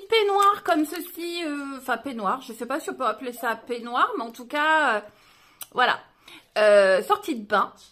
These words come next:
Oui. Alors j'ai pris,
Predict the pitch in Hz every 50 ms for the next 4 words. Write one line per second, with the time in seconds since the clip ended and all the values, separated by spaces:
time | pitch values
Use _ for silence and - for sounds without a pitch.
0 | _ _ _ _ _ _ _ _ _ _ _ _ _ _ _ _ _ _ - -
1 | - 202 196 - - - _ _ - - - - - - 254 240 220 208 202 -
2 | 349 392 392 - - 339 320 311 294 -